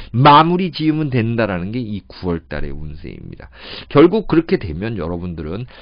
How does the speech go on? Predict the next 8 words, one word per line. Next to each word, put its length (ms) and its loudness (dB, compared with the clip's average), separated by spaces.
안정적인 1040 2
이 160 -4
황소자리처럼 1200 -6
뭔가 260 -6
사랑도 560 -6
할 120 -2
수 180 -12
있고, 320 -14